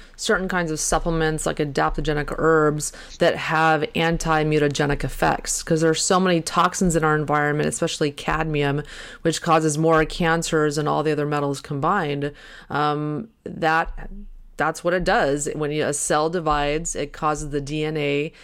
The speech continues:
to mutate and not divide properly. It interferes in that process, and you get these mutated cells. And we need a strong immune system to kill them.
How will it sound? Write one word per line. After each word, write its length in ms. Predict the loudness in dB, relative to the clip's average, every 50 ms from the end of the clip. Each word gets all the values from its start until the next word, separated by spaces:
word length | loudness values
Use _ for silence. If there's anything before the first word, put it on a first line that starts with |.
| -20 -20 _ _
to 260 | -6 -4 -2 -2 -2
mutate 720 | -2 -2 -2 -2 -2 -2 -4 -4 -2 0 2 2 2 0 -2
and 160 | -4 -6 -4
not 360 | -2 0 0 0 -2 -2 -6
divide 400 | -6 -4 -2 -2 -2 -2 -4 -6
properly. 500 | -6 -4 -2 -2 -2 -2 -4 -4 -2 -2
It 80 | -4 -4 -6
interferes 720 | -6 -6 -4 -6 -6 -8 -8 -6 -4 -4 -2 -2 -2 -4 -6
in 80 | -6
that 180 | -6 -6 -6 -8
process, 680 | -6 -4 -4 -2 -2 -4 -4 -4 -4 -4 -4 -4 -6 -6
and 60 | -6
you 40 | -6
get 160 | -6 -6 -6
these 240 | -6 -6 -6 -6 -6
mutated 640 | -6 -4 -4 -4 -6 -6 -6 -6 -4 -4 -4 -6 -8
cells. 640 | -6 -4 -4 -4 -2 -2 -4 -4 -6 -6 -10 -12 -16 -20 -20 -20 -20 -20 -12 -8
And 120 | -4 -4
we 80 | -2 -2
need 140 | -2 -2 -2
a 60 | -4
strong 340 | -6 -6 -4 -2 -2 -2 -2
immune 240 | -4 -4 -4 -6 -6
system 400 | -6 -8 -8 -8 -8 -8 -8 -8
to 100 | -8 -10
kill 300 | -8 -6 -4 -2 -2 -2
them. 380 | -2 -4 -4 -4 -4 -6 -8